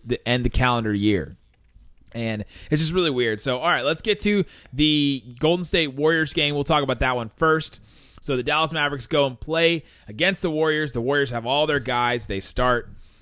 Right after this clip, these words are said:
uh, Durant, or they, they have pretty much all their guys except for DeMarcus Cousins, obviously.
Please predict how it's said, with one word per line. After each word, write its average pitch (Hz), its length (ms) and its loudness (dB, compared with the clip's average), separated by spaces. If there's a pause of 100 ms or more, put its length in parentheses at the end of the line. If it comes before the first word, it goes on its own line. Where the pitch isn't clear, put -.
(120)
uh, 101 200 -2
Durant, 120 640 0
or 135 160 0
they, 147 260 0
they 156 80 -2
have 151 200 0
pretty 214 160 0
much 156 180 -2
all 139 160 0
their 131 100 0
guys 123 240 0
except 123 260 0
for 117 60 0
DeMarcus 117 300 -2
Cousins, 90 320 -4
obviously. 92 520 -6